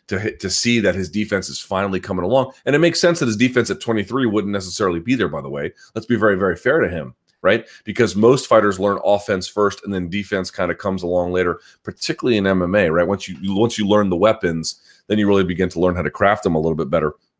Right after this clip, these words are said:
and use them a little bit better. And that's what you had tonight. Um, so that was pretty impressive, but, uh, on top of being impressive, on top of showing growth, really was the big one for me. He had this, he had this just un-,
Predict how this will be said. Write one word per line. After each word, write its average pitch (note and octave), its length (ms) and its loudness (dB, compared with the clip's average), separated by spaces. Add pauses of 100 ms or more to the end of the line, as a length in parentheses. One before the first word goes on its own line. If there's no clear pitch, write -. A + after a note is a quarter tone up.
(840)
and F2 160 -10
use A2+ 180 0
them G#2 140 0
a F2 40 -2
little D#2+ 200 -4
bit D2+ 80 -6
better. D2+ 140 -4
And D2+ 60 -2
that's F#2 140 -2
what F#2 120 -8
you F2+ 80 -6
had F2+ 200 0
tonight. F#2+ 440 -2 (420)
Um, E2 360 0 (1120)
so B2 180 4
that A#2+ 160 6
was A2 100 2
pretty G#2 220 2
impressive, F2 720 -2
but, F2 340 -6 (180)
uh, E2+ 460 -4 (720)
on G#2 160 2
top A#2 260 0
of G2 80 -6
being G2+ 220 2
impressive, F#2 520 -2
on E2 80 -6
top G#2+ 220 -2
of F#2+ 100 -10
showing F#2 380 -4
growth, F2 640 -4 (540)
really G2+ 340 0
was F#2 180 -4
the - 80 -10
big F#2+ 140 -2
one G2 140 -4
for F#2 120 -6
me. G2+ 280 -6 (340)
He G2+ 140 -8
had F#2 240 -2
this, - 300 -10 (120)
he F#2 160 -8
had E2+ 220 -4
this D#2 200 -10
just - 260 -12
un-, F2 240 -6